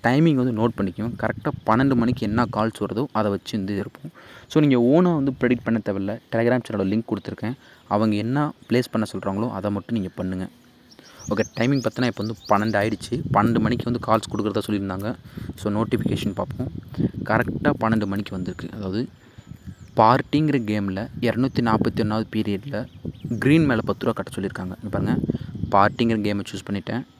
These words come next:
இருநூத்தி நாற்பத்தி ஒண்ணுங்கிற பீரியட்ல பத்து ரூபா வந்து நான்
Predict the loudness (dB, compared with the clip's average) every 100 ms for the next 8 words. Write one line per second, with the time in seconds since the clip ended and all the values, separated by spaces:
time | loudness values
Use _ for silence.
0 | -2 0 0 0 -2 -2 -4 -2 -4 -4
1 | -4 -4 -6 -10 -10 -20 -20 -20 _ 0
2 | 0 _ _ 4 6 6 4 0 0